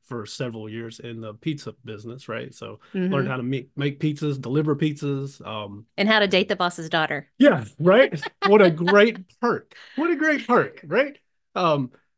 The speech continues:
Speaker 1: but I, it's almost like a, it just kind of fell together, right? Um,
Speaker 2: Mm-hmm.
Speaker 1: of us coming together. And I don't know, maybe, maybe you call it prearranged marriage, maybe? I, I'm not sure, but thanks, Mom and Dad and, and,
Speaker 2: <laughs>
Speaker 1: and my in-laws.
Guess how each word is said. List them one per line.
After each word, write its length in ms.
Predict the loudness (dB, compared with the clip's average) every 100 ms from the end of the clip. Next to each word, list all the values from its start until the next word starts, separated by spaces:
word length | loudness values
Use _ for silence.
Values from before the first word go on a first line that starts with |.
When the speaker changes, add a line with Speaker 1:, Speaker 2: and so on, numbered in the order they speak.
| _ 0
Speaker 1:
but 380 | 4 4 0 _ _ _ -6
I, 80 |
it's 260 | -4 -4 -2
almost 240 | 0 0
like 160 | -2 -2
a, 180 | -2 -4 -14 _ _ _ _ _ -20 -20 -12
it 120 | -6 -2
just 240 | -4 -2
kind 120 | -4 -4
of 100 | 0
fell 220 | 2 2
together, 480 | -2 -8 -8 -10 -20 _
right? 280 | -10 -10 -10 -14
Um, 360 | -14 -14 -16 -16
Speaker 2:
Mm-hmm. 200 | -14 -12
Speaker 1:
of 240 | -12 -12 -8
us 220 | -8 -8
coming 260 | -10 -10
together. 300 | -12 -12 -12 -14 -20 _
And 280 | -4 -2 -2 2
I 100 | 4
don't 100 | 4
know, 60 |
maybe, 260 | 4 2 -2 -8
maybe 200 | -6 -6
you 40 | -8
call 220 | -6 -6
it 100 | -8 _ _
prearranged 920 | -6 -4 -4 -6 -6 -4 -6 -6 -6
marriage, 540 | -4 -4 -6 -8 -6 0
maybe? 340 | 2 2 0 2
I, 180 | 2 4
I'm 140 | 4
not 200 | 6 4
sure, 260 | 2 2 2
but 180 | 2 -4 _ -2
thanks, 240 | 0 0
Mom 240 | 2 2
and 80 | 2
Dad 400 | 0 0 0 -2
and, 360 | -6 -4 -6 -6
and, 400 | -6 -6 -6 -4 -4 -2 -4
Speaker 2:
<laughs> 360 | -4 -2 -2 0
Speaker 1:
and 200 | 0 2
my 140 | 4 4
in-laws. 500 | 6 6 6 4